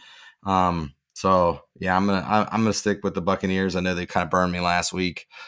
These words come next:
but yeah, I think they're gonna, I think they're gonna get back on track and, and they're gonna, you know, I think it's gonna be a hard fought game, like a, you know, a division rival. And I,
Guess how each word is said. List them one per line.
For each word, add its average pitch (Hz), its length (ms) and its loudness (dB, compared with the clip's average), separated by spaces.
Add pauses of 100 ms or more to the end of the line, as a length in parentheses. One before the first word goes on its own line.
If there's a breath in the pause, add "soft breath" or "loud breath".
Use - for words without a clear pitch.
(200 loud breath)
but 95 280 0
yeah, 90 180 2
I 87 40 4
think 90 220 -2
they're 90 80 -2
gonna, 85 340 0
I - 260 -20
think 104 140 2
they're 98 100 4
gonna 92 160 2
get 85 200 0
back 85 240 2
on 87 100 4
track 85 380 2
and, 80 260 -4 (500)
and 85 480 -6
they're 90 100 -2
gonna, 85 300 -4 (340)
you 87 140 -10
know, 73 140 -14 (220)
I 104 60 -2
think 107 160 0
it's 101 80 -2
gonna 104 80 0
be 98 80 2
a 92 60 2
hard 95 200 2
fought 90 220 2
game, 90 240 -4
like 82 160 -6
a, 85 160 -10
you 90 80 -8
know, 80 180 -6
a 78 40 -10
division 82 340 -6
rival. 82 480 0
And 80 380 -8
I, 78 120 -8